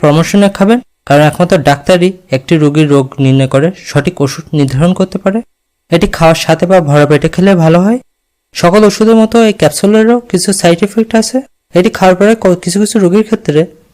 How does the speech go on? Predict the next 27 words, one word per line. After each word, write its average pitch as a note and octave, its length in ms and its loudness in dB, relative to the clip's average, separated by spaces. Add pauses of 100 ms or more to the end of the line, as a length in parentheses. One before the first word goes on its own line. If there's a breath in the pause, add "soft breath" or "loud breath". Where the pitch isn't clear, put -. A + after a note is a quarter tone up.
(140)
বমি C#3+ 360 2
বা E3+ 160 2
বমি D3 300 2
বমি C#3 200 2 (100)
ভাব C3+ 100 0 (100)
দেখা D3 240 -2
দেয়, A3+ 140 -4 (280)
তলপেটে F#3+ 440 0
ব্যথা, D3 360 -2 (340)
ক্ষুধামন্দা, C#3+ 540 0 (400)
চুল G#3+ 160 2 (100)
পড়া, D#3 220 4 (320)
তৈলাক্ত E3 380 2 (160)
চামড়া, C#3 340 2 (320)
ত্বকে D3 280 2
জ্বালা C3+ 360 2
পড়া, D3 180 4 (580)
চুলকানি, D#3 520 2
বোরন, D3 400 2 (520)
মানসিক D3+ 460 0
বা A3+ 160 2
মেজাজের C#3+ 480 2
পরিবর্তন, C3+ 420 0 (300)
কোষ্ঠকাঠিন্য E3+ 640 0 (420)
বা C#3 120 4
জন্ডিসও D#3+ 540 2
দেখা C3+ 220 2